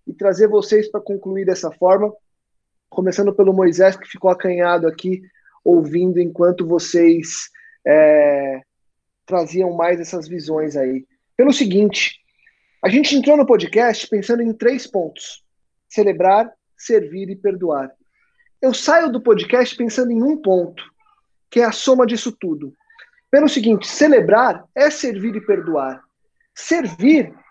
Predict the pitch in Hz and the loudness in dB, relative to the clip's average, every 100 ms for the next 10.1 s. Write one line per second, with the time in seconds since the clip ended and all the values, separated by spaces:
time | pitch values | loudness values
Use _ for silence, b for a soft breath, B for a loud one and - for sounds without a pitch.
0 | _ 240 311 320 302 202 202 214 320 294 | _ 0 0 0 -4 -2 0 2 2 -2
1 | - 254 214 160 151 143 _ _ _ 240 | -4 0 0 0 -2 -4 _ _ _ -8
2 | 240 320 381 285 208 254 285 - 269 302 | -4 -2 -2 -2 0 0 0 -4 -2 -2
3 | 311 254 202 240 226 - 196 180 170 160 | -4 -6 -6 -6 -6 -2 -2 0 0 0
4 | 147 _ _ _ _ _ 269 370 - 294 | -4 _ _ _ _ _ 0 0 0 0
5 | 240 180 214 254 196 180 180 160 196 165 | 2 2 2 -2 -4 -4 -4 0 0 0
6 | 143 - - _ _ _ - 254 233 196 | -4 -16 -20 _ _ _ -4 -2 0 2
7 | 233 254 254 - 214 233 247 - - 233 | 2 0 -4 -12 -12 -8 -8 -6 -2 -2
8 | 233 - - - - 226 220 311 285 - | -2 -12 -18 -10 -4 -2 0 -2 -4 -4
9 | 214 247 240 _ _ _ _ _ - 233 | 0 0 -2 _ _ _ _ _ -6 -6
10 | - | -6